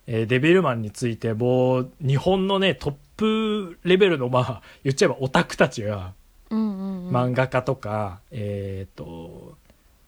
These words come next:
Speaker 1: 岡田斗司夫っていうね、あの、もともとエヴァンゲリオンを作ってたガイナックスっていう会社？
Speaker 2: うん。
Speaker 1: 今は違うけど。っていう会社の、えー、まあ、偉い人
Speaker 2: うんう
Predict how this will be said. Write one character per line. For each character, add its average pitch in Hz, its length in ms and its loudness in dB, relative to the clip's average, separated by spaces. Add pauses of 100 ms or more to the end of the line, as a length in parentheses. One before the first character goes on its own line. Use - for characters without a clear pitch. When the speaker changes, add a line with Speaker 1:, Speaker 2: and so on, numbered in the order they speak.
(400)
Speaker 1:
岡 123 220 0
田 117 60 2
斗 117 140 -4
司 113 160 -6
夫 107 60 -2
っ 107 60 -4
て - 160 -20
い 92 80 -16
う 127 80 -12
ね、 147 160 -10 (120)
あ 104 120 -10
の、 92 260 -12 (420)
も 117 100 -8
と 139 100 0
も 147 100 -2
と 143 260 0
エ 143 40 -2
ヴ 135 60 0
ァ 147 180 2
ン - 20 -6
ゲ 151 140 0
リ 160 140 2
オ 117 80 0
ン 104 180 -6
を 98 60 -12
作 - 200 -12
っ - 20 -8
て 107 120 -6
た 101 80 -8
ガ 117 180 0
イ 131 80 0
ナ 143 80 -2
ッ 147 60 -6
ク - 120 -20
ス - 120 -16
っ - 20 -20
て 135 100 -14
い 120 60 -14
う 107 60 -20
会 104 200 -8
社？ 160 200 -8 (580)
Speaker 2:
う 220 60 -10
ん。 196 320 -10 (100)
Speaker 1:
今 135 200 0
は 107 40 -4 (100)
違 - 60 -10 (140)
う 92 60 -14
け - 100 -16
ど。 - 100 -20
っ - 1160 -20
て 135 80 2
い 143 80 2
う 143 80 0
会 127 220 2
社 196 160 -2
の、 277 320 -2 (140)
え 104 540 -6
ー、 - 180 -12
ま 131 80 0
あ、 113 60 -4 (120)
偉 120 220 0
い 98 40 -10
人 - 240 -14 (680)
Speaker 2:
う 233 80 -10
ん - 20 -6
う 226 40 -6